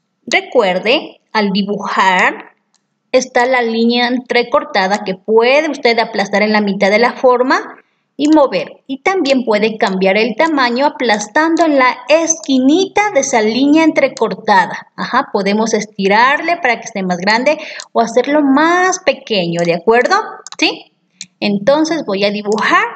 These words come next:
de esta forma. Y la última figura, voy a, a ver, voy a elegir la flechita que está acá con colorcito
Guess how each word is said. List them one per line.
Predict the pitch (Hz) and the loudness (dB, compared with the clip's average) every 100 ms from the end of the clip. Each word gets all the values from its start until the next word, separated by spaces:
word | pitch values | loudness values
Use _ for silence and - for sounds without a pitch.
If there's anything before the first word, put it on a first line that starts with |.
| - - _ _ _ _ _ _ | -14 -20 _ _ _ _ _ _
de | - 190 | -8 -6
esta | - 240 | -4 -4
forma. | - 294 277 302 392 - - - - | 0 2 2 2 -2 -4 -14 -18 -6
Y | 302 330 | 0 2
la | 330 330 | 2 0
última | 349 359 330 - 311 302 | -2 -4 -4 -2 0 0
figura, | 294 277 294 302 | -2 -4 0 0
voy | 262 254 | 2 2
a, | 262 240 - | 2 0 -4
a | 233 | -4
ver, | 220 220 | -4 -4
voy | 214 240 | 0 0
a | |
elegir | 285 285 262 269 | 2 0 -2 -2
la | 254 | -2
flechita | 254 202 190 226 240 | -2 -6 -6 -4 -4
que | - | -2
está | 202 - | -4 -2
acá | 208 - 269 311 359 370 - | -4 0 2 2 0 -4 0
con | 294 302 | 0 2
colorcito | 294 247 214 208 208 320 311 - 302 302 | 0 0 -2 -6 -2 -2 0 2 4 2